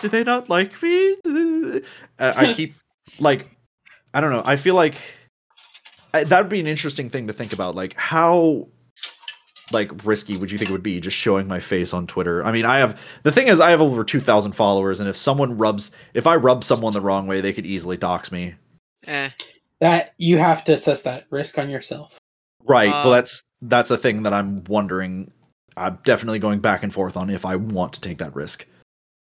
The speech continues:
Speaker 3: Uh,
Speaker 2: Yeah.
Speaker 3: you know, I've done it, um, a couple times. I don't do it constantly,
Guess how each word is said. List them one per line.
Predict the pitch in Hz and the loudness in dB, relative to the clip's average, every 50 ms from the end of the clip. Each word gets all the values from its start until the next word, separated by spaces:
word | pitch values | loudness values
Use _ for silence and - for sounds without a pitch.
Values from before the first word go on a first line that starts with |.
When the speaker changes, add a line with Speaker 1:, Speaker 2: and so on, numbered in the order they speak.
| _ _ _ | _ _ _
Speaker 3:
Uh, | - 160 170 175 175 175 | -6 -4 -2 -2 -2 -2
Speaker 2:
Yeah. | |
Speaker 3:
you | 180 202 214 | -2 -6 -6
know, | 220 196 | -6 -4
I've | 175 180 185 | -2 -2 -2
done | - 143 131 127 | -2 -6 -8 -8
it, | 127 127 127 - _ _ _ _ _ _ _ _ | -10 -12 -14 -16 _ _ _ _ _ _ _ _
um, | - 131 131 131 131 131 127 123 123 120 - _ _ _ | -14 -12 -10 -8 -8 -8 -10 -12 -16 -20 -20 _ _ _
a | - - | -10 -8
couple | 151 135 - 135 | -8 -8 -8 -10
times. | - 139 127 123 123 - - | -12 -14 -14 -14 -14 -14 -14
I | 135 | -12
don't | 151 170 175 | -12 -12 -12
do | 156 165 160 | -12 -10 -10
it | 151 135 - _ | -10 -12 -14 _
constantly, | - - 139 131 135 - - 165 170 180 185 196 196 | -18 -16 -14 -14 -14 -18 -20 -20 -18 -16 -16 -18 -18